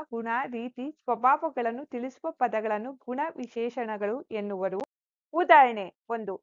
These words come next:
ಇದು ದೊಡ್ಡದಾದ ಬಸ್ ನಿಲ್ದಾಣ. ಎರಡು, ಬಿಳಿ ಮೊಲ ಓಡುತ್ತಿದೆ. ದೊಡ್ಡ ಮತ್ತು ಬಿಳಿ ಇವು ಗುಣ ವಿಶೇಷಣಗಳು.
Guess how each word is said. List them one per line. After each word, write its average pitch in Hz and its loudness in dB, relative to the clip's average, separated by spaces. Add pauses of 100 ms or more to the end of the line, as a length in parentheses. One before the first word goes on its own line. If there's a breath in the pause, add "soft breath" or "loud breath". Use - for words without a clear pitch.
(120)
ಇದು 349 -4
ದೊಡ್ಡದಾದ 302 0 (180)
ಬಸ್ 233 -4
ನಿಲ್ದಾಣ. 190 -2 (680)
ಎರಡು, 247 -2 (200)
ಬಿಳಿ 339 -4
ಮೊಲ 240 -6 (380)
ಓಡುತ್ತಿದೆ. 233 0 (760)
ದೊಡ್ಡ 339 4
ಮತ್ತು 330 -6
ಬಿಳಿ 240 -8
ಇವು 247 -10
ಗುಣ 262 -6 (160)
ವಿಶೇಷಣಗಳು. 202 -4